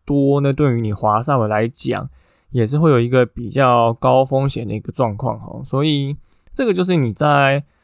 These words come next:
台风前后有环流的情况下，你应该要注意的事情，因为台风有能量进来，它其实会将这个浪的时间拉长，那拉长到一定长度，就是大家听过的所谓的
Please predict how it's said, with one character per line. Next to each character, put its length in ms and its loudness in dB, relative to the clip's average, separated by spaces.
台 160 0
风 200 2
前 240 0
后 240 4
有 240 2
环 300 0
流 140 2
的 80 0
情 200 -2
况 200 2
下， 160 2
你 120 -2
应 120 -4
该 80 0
要 100 4
注 240 0
意 60 0
的 200 -2
事 220 -4
情， 220 -8
因 160 -2
为 360 2
台 160 0
风 180 2
有 140 4
能 180 0
量 220 0
进 260 0
来， 200 0
它 120 0
其 200 -2
实 160 0
会 440 2
将 280 0
这 100 0
个 140 0
浪 260 0
的 80 -2
时 240 -6
间 240 -2
拉 240 2
长， 300 -10
那 100 -2
拉 260 2
长 280 -2
到 120 2
一 140 -2
定 160 0
长 340 -6
度， 160 2
就 160 0
是 160 -2
大 180 2
家 40 4
听 260 -2
过 220 2
的 100 0
所 160 -10
谓 220 0
的 300 0